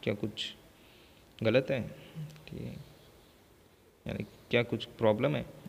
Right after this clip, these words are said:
ऐसा पूछता है। कौन? डॉग। किससे? लॉयन से। "I smell a man coming this way।"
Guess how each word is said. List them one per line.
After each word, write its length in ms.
ऐसा 180
पूछता 320
है। 80
कौन? 300
डॉग। 320
किससे? 300
लॉयन 200
से। 180
"I 120
smell 280
a 20
man 220
coming 280
this 300
way।" 80